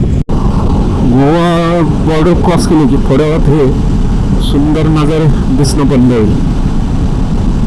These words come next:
आणि खरंच लो-, लहानापासून वृद्धापर्यंत सगळे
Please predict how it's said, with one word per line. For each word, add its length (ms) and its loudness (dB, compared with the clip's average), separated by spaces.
आणि 180 0
खरंच 360 0
लो-, 640 0
लहानापासून 680 0
वृद्धापर्यंत 580 0
सगळे 240 0